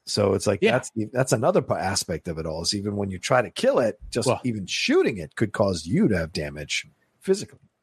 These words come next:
Speaker 2: And as we've seen now in a couple different movies, it's an equal opportunity.
Speaker 1: Yes.
Speaker 2: So long as you're apparently warm-blooded, it is
Speaker 1: Mm-hmm.
Speaker 2: more than willing to kill you and invade you. Although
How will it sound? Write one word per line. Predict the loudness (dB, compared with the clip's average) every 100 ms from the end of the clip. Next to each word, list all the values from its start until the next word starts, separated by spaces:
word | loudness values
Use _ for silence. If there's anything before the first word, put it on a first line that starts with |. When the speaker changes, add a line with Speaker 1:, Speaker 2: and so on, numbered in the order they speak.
| _
Speaker 2:
And | 0 2
as | 2 2
we've | 0 2
seen | 0
now | 2 4 2
in | 0
a |
couple | -2 0 2
different | 0 0
movies, | 0 0 0 -6
it's | -8 0
an | 2
equal | 2 2 4
opportunity. | 2 0 -2 0 0 -6 -12 -16 _ _ _
Speaker 1:
Yes. | 2 4
Speaker 2:
So | 6 6
long | 6 4 4 4
as | 2 0
you're | 0 0
apparently | 2 2 2 0
warm-blooded, | -2 0 0 0 0 2 2 0 -4 _ -6
it | -4
is |
Speaker 1:
Mm-hmm. | 0
Speaker 2:
more | 2 2
than | 0
willing | -2 -2
to |
kill | -4 -2 0
you | 0
and | -2
invade | -2 -4
you. | -4 -8
Although | -4 0 0